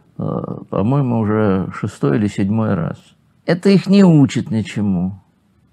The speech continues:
Я не знаю, почему. И вот ни малейшего желания в их голову залезать у меня нет. Если мы все знаем, чем это кончается,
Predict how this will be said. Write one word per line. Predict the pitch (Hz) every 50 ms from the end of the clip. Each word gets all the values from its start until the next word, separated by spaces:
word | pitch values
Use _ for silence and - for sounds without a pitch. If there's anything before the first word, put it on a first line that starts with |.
| _ _ _ _ _ _ _ _ _ _ -
Я | 117 123 135 147
не | 170 180 180
знаю, | 147 127 123 127 127 127 117 113 107
почему. | - - 90 - - - 87 87 82 80 - - 101 - _ _ _ _ _ _ _ _ _ _ _ -
И | - 127 127
вот | 123 - - 143 151 - - -
ни | 147 143 143
малейшего | 143 139 135 135 127 123 123 120 117 107 - - 98 90 95 87
желания | 85 90 90 92 95 95 92 90 90 87 87
в | 85 98
их | 98 92 92
голову | 95 98 92 90 90 87 80 85
залезать | 87 95 95 85 87 98 101 110 131 156 147 147 - - _ _ _ _ _ _ _ _ _ -
у | 107
меня | 98 95 98 101 113 123 123
нет. | 127 113 98 -
Если | 110 104 - - 110
мы | 110 120 131 131
все | 127 - - 98
знаем, | 87 95 98 98 92 87 87
чем | 87 - - 90 87
это | 87 - 90
кончается, | - 92 95 190 - - - - - - - - - - - -